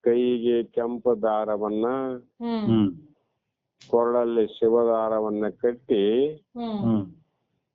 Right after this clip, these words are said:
Speaker 1: ಹೋಗು ನಿನಗೆ ಒಳ್ಳೇದಾಗತ್ತಂತ ಹೇಳಿ ಕಳಿಸುವಂತ
Speaker 2: ಹ್ಮ್.
Speaker 3: ಹ್ಮ್.
Speaker 1: ಮತವಾದಿಗಳ ಮಾತು ಶಾಸ್ತ್ರಗಳು ಉಂಟ್ರಿ.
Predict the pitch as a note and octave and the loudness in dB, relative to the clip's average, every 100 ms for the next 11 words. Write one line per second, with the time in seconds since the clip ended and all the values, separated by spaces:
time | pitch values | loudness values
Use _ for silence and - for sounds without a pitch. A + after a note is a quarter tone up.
0 | _ A#2+ C3+ C3+ B2+ A#2+ A#2 A2 G#2+ G#2+ | _ 2 2 2 0 2 2 4 2 2
1 | A#2 B2 A#2+ A#2 A2 A2 - - A2+ B2 | 2 2 2 0 0 -2 -2 -2 0 0
2 | A#2+ B2+ G#2+ A2 F#2 G#2+ A#2 A#2+ A#2 A2+ | 0 0 0 0 0 0 0 0 -2 -2
3 | A2 G#2 - G#2+ G2+ G#2+ A2 F2+ F#2 A2 | -4 -4 -2 -2 0 -2 -2 -2 0 -2
4 | C#3 D3+ _ B3 A#3+ G#3+ - G#3 F3 - | -6 -10 _ -6 -4 0 0 0 -2 -14
5 | _ _ _ _ _ _ _ _ _ _ | _ _ _ _ _ _ _ _ _ _
6 | _ G2 G2+ G#2+ C3 B2 A#2+ A#2 A2 A2 | _ 0 2 2 2 2 2 0 0 2
7 | A2 A2 G#2 G2+ G#2+ A2 - - C#3 C#3 | 2 0 0 -2 0 -2 -4 -4 -2 -4
8 | - - G#2 G#2+ - _ A2 G#2+ A2 G#2+ | -8 -6 -2 -2 -6 _ 0 2 2 2
9 | G2+ - F2+ | -2 -6 -8